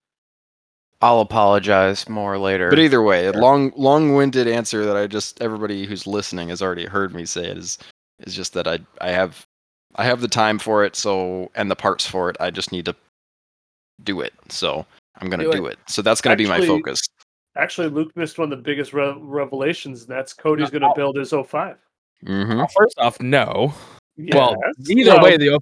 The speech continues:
Speaker 3: five's getting built.
Speaker 2: Oh, now he's
Speaker 3: Yeah.
Speaker 2: pedaling
Speaker 3: But, like,
Speaker 2: back.
Speaker 4: Oh,
Speaker 3: I'm,
Speaker 4: God.
Speaker 3: oh my God, you motherfuckers. Y'all just assuming for me. Jesus Christ.
Speaker 4: God,
Speaker 3: I
Speaker 4: the
Speaker 3: said I'm
Speaker 4: bathroom break?
Speaker 3: considering
Speaker 4: What
Speaker 2: Oh,
Speaker 3: it.
Speaker 2: you
Speaker 4: bathroom
Speaker 2: said
Speaker 4: break
Speaker 2: you're gonna
Speaker 4: did you
Speaker 2: work on your Jeep, and what is, what are we supposed
Speaker 3: Oh.
Speaker 2: to think that means? You're not gonna build the oh five?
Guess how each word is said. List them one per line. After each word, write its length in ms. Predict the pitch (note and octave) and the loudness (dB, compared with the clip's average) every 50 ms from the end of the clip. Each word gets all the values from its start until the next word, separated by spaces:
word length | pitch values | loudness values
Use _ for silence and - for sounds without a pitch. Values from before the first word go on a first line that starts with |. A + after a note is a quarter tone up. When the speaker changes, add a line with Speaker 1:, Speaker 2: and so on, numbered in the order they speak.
| - | 2
Speaker 3:
five's 160 | D#3 D3+ C#3+ B2+ | 2 0 2 0
getting 180 | C3+ C3 B2 A2+ | -2 -2 -2 -2
built. 160 | C3+ C3 G#2+ C#3 | -2 2 4 4
Speaker 2:
Oh, 80 | C#3+ | 4
now 180 | C3+ C3+ C#3 D3+ | 6 6 6 6
he's 140 | E3 E3 - | 6 6 4
Speaker 3:
Yeah. 60 | - | 2
Speaker 2:
pedaling 300 | F#3 E3+ E3 E3+ E3+ E3 | 2 4 6 6 6 6
Speaker 3:
But, 220 | D#3 C#3+ B2+ A#2 A#2+ | 6 6 6 6 4
like, 120 | A#2+ - | 0 -4
Speaker 2:
back. 100 | - - - _ - | -12 -20 -8 _ 4
Speaker 4:
Oh, 60 | G3 | 6
Speaker 3:
I'm, 760 | G#3 A3 A3+ A#3+ A#3+ A#3 A3+ A3 A3 G#3+ G#3 G3 F#3+ F#3 - _ - | 6 8 8 8 6 6 6 4 4 4 4 4 2 0 -4 _ 0
Speaker 4:
God. 140 | B3+ B3 A#3+ A#3+ - | 2 2 2 2 2
Speaker 3:
oh 120 | - C#3+ | -2 -2
my 160 | B2 A2+ G#2+ G#2+ _ _ C#3+ | -4 -8 -12 -14 _ _ -12
God, 240 | C#3 C3+ C3+ C3 C3+ | -10 -10 -10 -10 -10
you 120 | D#3+ F#3 | -10 -8
motherfuckers. 680 | F#3 F#3 E3 D3+ D3 C#3 - D#3 D3+ C#3+ - C#3+ C3+ C3+ | -8 -6 -6 -6 -8 -6 -4 -6 -6 -4 -6 -10 -8 -4
Y'all 160 | D#3+ F3 G3 | -4 -4 -4
just 180 | F#3 E3+ - | -4 -6 -6
assuming 480 | E3+ D#3 C#3+ - F3 E3 E3 E3 D#3 D#3 | -6 -4 0 2 4 4 4 4 2 2
for 320 | C3+ D#3 D#3+ F3 F#3+ G3 | 6 6 8 8 8 6
me. 200 | F#3 D#3+ C3+ B2+ A#2+ | 4 2 2 2 2
Jesus 580 | B2+ D3+ D#3+ E3+ F#3 F#3+ F#3 D#3+ C#3 B2+ A#2+ - _ | 2 2 4 4 4 4 4 4 2 -2 -4 -6 _
Christ. 300 | - D#3 D#3+ E3+ F3+ F3 | -8 -6 -4 -2 0 2
Speaker 4:
God, 160 | G3 G#3+ G3+ | 2 2 2
Speaker 3:
I 40 | C3+ | 2
Speaker 4:
the 60 | - | 0
Speaker 3:
said 140 | - D#3+ E3 | 0 2 4
I'm 140 | F3 G3 G3+ | 4 4 4
Speaker 4:
bathroom 240 | G3+ A#3 A3+ - D#3 | 2 2 2 2 4
break? 300 | G3 G3+ G#3 A3 B3+ - | 4 4 4 4 2 -2
Speaker 3:
considering 300 | - - - E3 E3+ F3 | -8 -10 -2 0 2 4
Speaker 4:
What 100 | E3+ E3 | 4 6
Speaker 2:
Oh, 40 | D#3+ | 6
Speaker 3:
it. 20 | E3+ | 6
Speaker 2:
you 40 | E3 | 6
Speaker 4:
bathroom 140 | A3 - F3+ | 6 6 4
Speaker 2:
said 180 | - - - - | 2 2 2 4
Speaker 4:
break 120 | A#3+ B3+ C#4+ | 6 6 6
Speaker 2:
you're 80 | B3+ | 8
gonna 140 | A3+ A#3+ A3 | 6 8 8
Speaker 4:
did 20 | G#3+ | 8
you 20 | G3+ | 6
Speaker 2:
work 160 | G#3+ G3+ - | 6 6 4
on 120 | G#3 G3+ | 2 2
your 100 | G3 F#3 | 0 -2
Jeep, 360 | E3+ D3 D3+ G#3 A3+ F#3 - A#2 C3+ | -2 -2 -2 -2 -4 -4 -6 -6 -4
and 240 | C#3 C3+ C3+ B2 A#2+ _ _ _ _ _ _ | -4 -4 -4 -6 -8 _ _ _ _ _ _
what 160 | - D3+ E3+ F#3 | -2 0 2 2
is, 100 | F#3+ F3+ | 2 2
what 160 | E3+ F#3+ G#3+ | 2 0 0
are 40 | A3+ | 2
we 120 | A3 A#3+ | 0 -2
supposed 320 | - A#2+ - A#3+ C#4+ - - | 0 4 4 4 4 4 0
Speaker 3:
Oh. 40 | E4+ | -2
Speaker 2:
to 20 | - | 0
think 160 | - E3+ D3 C#3 | 0 0 2 2
that 140 | C3 A#2 A2+ | 2 2 0
means? 280 | A#2 A2 G2+ F#2+ F2+ A2 | -2 -6 -8 -8 -10 -10
You're 100 | A#2+ A#2+ | -10 -6
not 300 | A2+ A2+ F#2+ G#2 A#2 - | -6 -4 -4 -4 -6 -6
gonna 140 | E3+ D#3+ D#3 | -4 -6 -4
build 200 | D3+ F3+ F#3+ G3 G#3+ | -2 -4 -4 -4 -2
the 80 | A3+ | -2
oh 140 | A3+ A3+ B3+ | -2 -2 -2
five? 520 | - A3+ G#3 A3 A3+ B3+ D#4 F4 - - | 0 0 2 2 2 2 0 -2 -6 -14